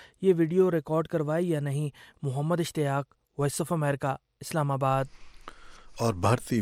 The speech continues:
Speaker 2: وزارت خارجہ نے کہا ہے کہ اگر کلبھوشن یادو کی پھانسی کی سزا پر عمل درآمد کیا جاتا ہے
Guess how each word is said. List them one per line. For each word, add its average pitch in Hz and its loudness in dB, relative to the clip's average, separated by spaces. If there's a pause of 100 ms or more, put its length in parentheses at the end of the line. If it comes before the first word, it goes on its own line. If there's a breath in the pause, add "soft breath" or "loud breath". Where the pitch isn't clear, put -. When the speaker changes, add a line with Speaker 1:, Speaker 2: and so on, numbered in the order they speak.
Speaker 2:
وزارت 80 2
خارجہ 90 0
نے 90 2
کہا 80 0
ہے 67 -4
کہ - -4
اگر - -4
کلبھوشن - -8
یادو 76 -6
کی 71 -8
پھانسی 92 0
کی - -6
سزا 82 -2 (100)
پر 76 -6
عمل 76 -6
درآمد 90 0
کیا - -6
جاتا - -4
ہے - -8